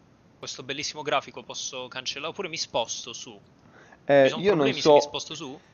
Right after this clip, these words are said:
Speaker 2: Aspetta un attimo, perché io ho difficoltà di vedere, o devi allargare la lavagna, Pasquale,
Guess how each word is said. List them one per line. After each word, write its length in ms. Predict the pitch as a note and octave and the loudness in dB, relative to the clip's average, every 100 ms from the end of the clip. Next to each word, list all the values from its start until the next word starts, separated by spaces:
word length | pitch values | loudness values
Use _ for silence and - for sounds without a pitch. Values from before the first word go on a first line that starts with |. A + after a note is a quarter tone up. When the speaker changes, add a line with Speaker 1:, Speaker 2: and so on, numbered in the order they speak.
| _ | _
Speaker 2:
Aspetta 420 | - C3 D#3 B2+ | -4 -2 -2 0
un 100 | C#3+ | 2
attimo, 340 | C#3 B2+ B2 A2+ | 2 2 -2 -4
perché 260 | B2+ A#2+ C#3 | -6 -2 0
io 160 | D#3+ | 2
ho 40 | C3+ | 0
difficoltà 680 | A#2+ - B2 - B2+ C#3+ | -2 -4 -2 0 0 2
di 140 | B2+ B2 | 2 2
vedere, 560 | B2 A#2+ B2+ A2+ G2+ - | 0 2 2 2 0 2
o 140 | D3+ | 2
devi 220 | D3+ C3+ | 4 4
allargare 460 | B2 A#2+ A#2 A#2 A2+ | 6 6 6 6 8
la 120 | G#2+ | 6
lavagna, 500 | G2+ F#2+ A2 A2 G#2+ | 6 8 6 4 -2
Pasquale, 540 | G2 B2 - A2 G2+ | -4 -4 2 4 4